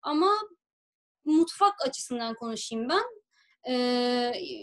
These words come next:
eğitilince farklı olduğunu düşünüyorum. Yani hani belli bir tekni-, tekniği öğreniyorsun. Bir de tecrübe tabii ki.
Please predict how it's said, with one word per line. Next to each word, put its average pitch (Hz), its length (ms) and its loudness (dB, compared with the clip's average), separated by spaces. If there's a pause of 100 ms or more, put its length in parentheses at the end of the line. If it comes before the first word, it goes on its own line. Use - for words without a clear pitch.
(880)
eğitilince 302 640 6
farklı 302 380 2
olduğunu 220 340 2
düşünüyorum. 202 540 -6
Yani 208 320 -4
hani 226 220 -4
belli 262 220 2
bir 302 80 -6
tekni-, 269 340 2
tekniği 247 400 2
öğreniyorsun. 311 640 4
Bir 311 60 2
de 370 100 2
tecrübe 320 440 2
tabii 196 300 -2
ki. 180 200 -8